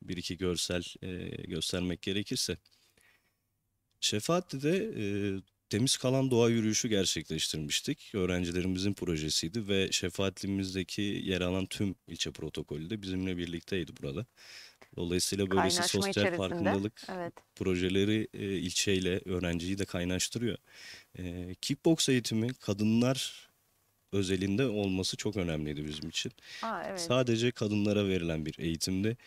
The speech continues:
Speaker 1: ve onların, e, dezavantajlı grup olarak görülebileceği bir ortamda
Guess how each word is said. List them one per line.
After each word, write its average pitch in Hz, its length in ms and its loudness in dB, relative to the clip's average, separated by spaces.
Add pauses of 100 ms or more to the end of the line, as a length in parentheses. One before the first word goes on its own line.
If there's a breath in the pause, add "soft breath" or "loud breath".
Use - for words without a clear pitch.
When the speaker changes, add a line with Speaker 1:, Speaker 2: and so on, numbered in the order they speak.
(280 loud breath)
Speaker 1:
ve 98 320 2
onların, 98 500 2
e, 98 180 -6 (1080)
dezavantajlı 117 760 4
grup 110 300 0
olarak 101 360 2
görülebileceği 104 920 2 (380 soft breath)
bir 98 160 -4
ortamda 85 580 0